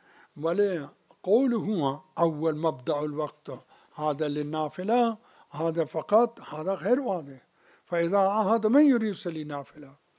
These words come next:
لمانع من موانع أو ولي قصورا أو تقصيرا، وصلى الف-، صلاة الظهر عند زوال، بعد زوال الشمس مباشرة أربع ركعات، هل يفتي السيد الأعظم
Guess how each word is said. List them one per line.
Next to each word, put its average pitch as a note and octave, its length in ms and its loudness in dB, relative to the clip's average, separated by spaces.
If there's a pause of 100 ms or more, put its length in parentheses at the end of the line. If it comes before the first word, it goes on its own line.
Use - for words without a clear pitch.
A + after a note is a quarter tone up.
(380)
لمانع A#3+ 640 4
من A3 240 -2
موانع E3 500 -6 (180)
أو B3 300 8 (1500)
ولي A3 500 2 (220)
قصورا A#3+ 580 2
أو A3+ 120 4
تقصيرا، D3+ 600 -8 (640)
وصلى F#3 680 4
الف-، D#3 680 -8
صلاة A3+ 580 4
الظهر A3 540 4 (460)
عند C4+ 400 2
زوال، A3 680 2 (120)
بعد A3 380 0
زوال A#3+ 380 0
الشمس C4+ 400 -2
مباشرة D#3+ 840 -4 (300)
أربع D3+ 240 6
ركعات، C3+ 380 -14 (320)
هل F#3 360 6
يفتي G3+ 220 4
السيد F#3 380 -2
الأعظم F3 540 -4